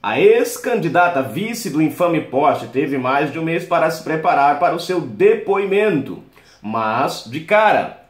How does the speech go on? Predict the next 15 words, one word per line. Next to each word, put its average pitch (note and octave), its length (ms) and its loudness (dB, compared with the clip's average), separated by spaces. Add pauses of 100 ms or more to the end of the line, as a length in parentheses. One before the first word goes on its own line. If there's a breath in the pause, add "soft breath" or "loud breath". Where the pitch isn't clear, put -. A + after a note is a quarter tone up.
(120)
caiu F3 400 2
numa F#3 320 0
contradição. G3 1400 0 (580 soft breath)
Um G#3+ 240 -2
mero A3+ 360 2
detalhe, C3+ 580 -4
mas A#2+ 400 -4
importantíssimo F3 1080 -4
quando - 220 -4
se C4+ 200 -10
trata E3 380 0
de D3+ 100 -6
uma D#3 160 -2
investigação D#3 960 -2
repleta E3 1040 -2